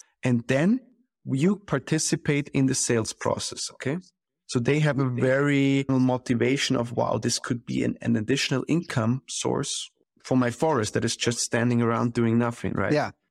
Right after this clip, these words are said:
Speaker 2: Yeah. It
Speaker 1: And
Speaker 2: sounds
Speaker 1: you're
Speaker 2: very
Speaker 1: doing
Speaker 2: cool on both
Speaker 1: something gr-
Speaker 2: sides.
Speaker 1: Yes, it's a win-win situation on both sides. And, you know, our goal is by twenty forty, we want to neutralize five hundred million tons. And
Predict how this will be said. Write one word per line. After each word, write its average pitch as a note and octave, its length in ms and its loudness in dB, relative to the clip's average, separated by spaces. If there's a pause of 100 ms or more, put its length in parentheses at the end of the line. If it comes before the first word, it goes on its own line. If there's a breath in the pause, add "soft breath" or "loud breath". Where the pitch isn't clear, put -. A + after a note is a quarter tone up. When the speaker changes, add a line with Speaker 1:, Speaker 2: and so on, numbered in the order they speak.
(200)
Speaker 2:
Yeah. C3+ 200 2
It G#2+ 100 -6
Speaker 1:
And D#3 80 2
Speaker 2:
sounds E3 140 2
Speaker 1:
you're D#3+ 120 4
Speaker 2:
very D3+ 100 4
Speaker 1:
doing D3 80 2
Speaker 2:
cool D3+ 140 2
on C3+ 80 2
both C#3+ 140 2
Speaker 1:
something C#3 180 2
gr- C3+ 80 0
Speaker 2:
sides. - 280 -8 (380)
Speaker 1:
Yes, C3 400 2
it's - 200 -2
a C3 80 4
win-win D#3 420 4
situation C3+ 640 0
on A#2+ 140 4
both B2+ 260 0
sides. A#2 540 -2
And, A#2+ 260 0 (100)
you B2+ 80 2
know, C3 220 2 (380 soft breath)
our D3 240 2
goal C#3+ 380 2
is C#3 260 0
by B2+ 180 2
twenty C3 420 -2
forty, C3+ 480 -2
we C3 160 2
want B2+ 340 2
to B2 200 2
neutralize A#2+ 800 0
five B2 300 -2
hundred A#2 340 0
million A2+ 340 2
tons. G#2 560 -4
And A2+ 180 -8